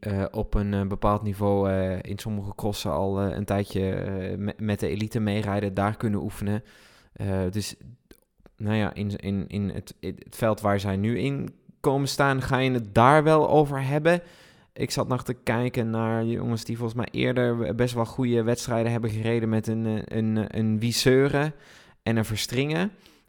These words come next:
Of die helemaal met, voor, voor, voor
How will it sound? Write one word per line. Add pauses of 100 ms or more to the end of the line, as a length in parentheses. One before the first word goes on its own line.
(140)
Of
die
helemaal
met,
voor,
voor,
voor